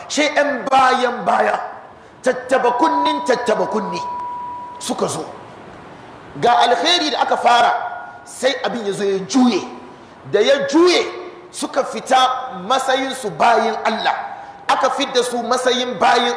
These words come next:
Allah. Aka fidda su matsayin, wato, masu ta-, da'a ga Allah. Aka kambama, aka kambama, aka zuga, aka daga su, har aka maida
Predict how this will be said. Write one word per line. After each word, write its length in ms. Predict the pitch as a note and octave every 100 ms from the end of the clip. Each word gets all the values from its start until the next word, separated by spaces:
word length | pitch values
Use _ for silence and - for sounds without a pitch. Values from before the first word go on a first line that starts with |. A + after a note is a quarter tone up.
| A#3+
Allah. 560 | A#3+ - - - - -
Aka 160 | C#4+ C4
fidda 320 | C4+ C4+ B3
su 240 | - B3
matsayin, 560 | A#3+ C4 C4 C4 C#4 C4 - -
wato, 640 | F#3 A3 A3 A3 G#3 - - F3+
masu 640 | A3+ A#3 A3+ C4 C#4+ C#4+ - - - - -
ta-, 480 | - D4 - G3+ F3+
da'a 400 | C4+ D4 B3+ A3
ga 100 | G#3+
Allah. 280 | A#3+ C4 A3 - - - -
Aka 400 | - C#4+ B3+ -
kambama, 560 | B3 C#4+ C4 A#3 G3+ F#3 - - - -
aka 240 | D4+ C#4 B3+
kambama, 880 | B3+ D4 C4 A#3 A3 G3+ - - -
aka 260 | C#4+ C4+ B3+
zuga, 640 | - D#4 C4 D#3 - - -
aka 240 | E4 D#4+ C#4
daga 240 | D#4+ D4
su, 220 | C#4 D4+ D4 - - -
har 160 | - -
aka 200 | - C4 A#3
maida 480 | B3+ C4 B3+ F#3+